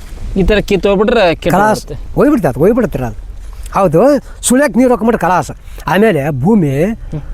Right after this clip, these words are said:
Speaker 2: ಸ್ವಲ್ಪ ಮಳೆದೇ ಹೊರಪಾತ್ರ, ಹೊರಪಾಗಿ, ಹೊರಪಾಗಿ ಆದ್ನಂದ್ರ
Speaker 1: ಹ್ಮ್, ಹ್ಮ್.
Speaker 2: ಭೂಮಿ ಕಾವು ಇರ್ತೈತಲ್ಲ,
Speaker 1: ಹ್ಮ್.
Speaker 2: ಆ, ಹಂಗಾರ ಏನೇನು
Speaker 1: ತಡ್ಕೊಂತೈತೆ.
Speaker 2: ಇದಾಗಲ್ಲ.
Speaker 1: ಹ್ಮ್.
Speaker 2: ಇದು
Speaker 1: ಒಣಕ್ಯಂತ, ಒಣಕ್ಯಂತ ಹೋಗತ್ತೆ, ತಡ್ಕೊಂತೈತೆ.
Speaker 2: ತಡ್ಕೊಂತೈತೆ. ಕೀವಾದಂಗೆ ಆಯ್ತು ಭೂಮಿ, ಅದು ಎಲ್ಲಿಂದ ತಡ್ಕೊಂತೈತೆ? ತಡ್ಕೊಂತೈತೆ.
Speaker 1: ಓ,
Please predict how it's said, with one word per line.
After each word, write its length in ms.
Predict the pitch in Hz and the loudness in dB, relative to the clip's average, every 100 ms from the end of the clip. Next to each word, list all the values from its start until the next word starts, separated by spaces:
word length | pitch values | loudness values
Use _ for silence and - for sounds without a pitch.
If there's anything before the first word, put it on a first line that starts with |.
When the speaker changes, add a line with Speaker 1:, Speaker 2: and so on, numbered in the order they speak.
| - - - | -12 -10 0
Speaker 2:
ಸ್ವಲ್ಪ 200 | 190 156 185 160 | 0 2 0 2
ಮಳೆದೇ 240 | 156 180 | 2 4
ಹೊರಪಾತ್ರ, 540 | 196 160 180 190 165 147 | 2 2 0 0 0 0
ಹೊರಪಾಗಿ, 400 | 147 143 175 156 | -2 0 2 2
ಹೊರಪಾಗಿ 360 | 143 143 151 | 0 0 0
ಆದ್ನಂದ್ರ 360 | 143 160 147 120 | 2 2 0 -2
Speaker 1:
ಹ್ಮ್, 380 | 120 190 170 151 | -6 -6 -6 -6
ಹ್ಮ್. 320 | 147 139 139 | -6 -4 2
Speaker 2:
ಭೂಮಿ 340 | 208 175 208 | 4 4 2
ಕಾವು 280 | - 165 190 | 2 0 0
ಇರ್ತೈತಲ್ಲ, 380 | 170 170 156 131 | 0 0 0 0
Speaker 1:
ಹ್ಮ್. 400 | 151 - 180 151 - - - 220 | -4 -4 -4 -4 -8 -12 -4 0
Speaker 2:
ಆ, 120 | 196 | 2
ಹಂಗಾರ 300 | 202 214 240 262 165 | 4 4 4 2 0
ಏನೇನು 360 | 180 185 214 220 | 2 4 4 4
Speaker 1:
ತಡ್ಕೊಂತೈತೆ. 580 | 233 240 147 - 123 208 | 2 2 0 -2 -2 0
Speaker 2:
ಇದಾಗಲ್ಲ. 380 | 214 180 165 | 2 0 -2
Speaker 1:
ಹ್ಮ್. 460 | 135 - - 170 139 | -2 -8 -6 -4 -4
Speaker 2:
ಇದು 320 | 127 - 233 | -8 -4 0
Speaker 1:
ಒಣಕ್ಯಂತ, 340 | 202 185 226 214 | 0 0 0 0
ಒಣಕ್ಯಂತ 360 | 196 190 175 | 0 0 0
ಹೋಗತ್ತೆ, 280 | 175 180 226 | 0 0 0
ತಡ್ಕೊಂತೈತೆ. 600 | 196 175 175 139 127 - | 0 0 0 0 -2 0
Speaker 2:
ತಡ್ಕೊಂತೈತೆ. 420 | 262 262 202 139 - | 0 2 0 0 0
ಕೀವಾದಂಗೆ 400 | 370 349 320 302 | 2 4 2 2
ಆಯ್ತು 160 | 247 | 2
ಭೂಮಿ, 320 | 247 294 311 | 4 4 4
ಅದು 140 | 294 240 | 4 4
ಎಲ್ಲಿಂದ 300 | 277 349 320 | 4 4 4
ತಡ್ಕೊಂತೈತೆ? 460 | 208 175 147 135 | 2 0 -2 0
ತಡ್ಕೊಂತೈತೆ. 420 | 196 214 147 139 | 0 0 0 -4
Speaker 1:
ಓ, 80 | 127 | -8